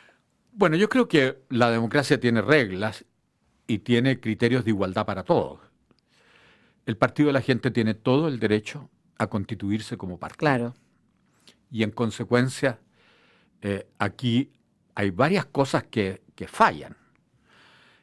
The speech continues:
Speaker 1: eh, pero que no fallan por, por el partido de la gente, sino que fallan, son errores en el sistema.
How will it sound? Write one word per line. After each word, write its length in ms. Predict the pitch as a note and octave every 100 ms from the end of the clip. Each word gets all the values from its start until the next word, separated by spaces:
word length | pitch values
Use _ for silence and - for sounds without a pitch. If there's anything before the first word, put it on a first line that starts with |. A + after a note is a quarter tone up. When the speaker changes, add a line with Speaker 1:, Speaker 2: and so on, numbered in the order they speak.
| _
Speaker 1:
eh, 440 | A2 G#2 G2+ G2+ - _ -
pero 180 | G#2+ G2+
que 100 | A2
no 80 | D3+
fallan 360 | C#3+ C#3+ D3
por, 300 | - G#2 F2+ -
por 280 | - D#2+
el 80 | E2+
partido 340 | - - B2 F#2
de 40 |
la 60 | D#2
gente, 320 | A3 D3 G2+
sino 240 | - G2
que 80 | G2+
fallan, 460 | - A2+ A2+ C3+ D#3 _ _ _ _ _ _ _
son 240 | - A2+
errores 460 | G2 G2 F#3 D3+ G#2
en 80 | G2+
el 120 | E2+
sistema. 460 | - - - F2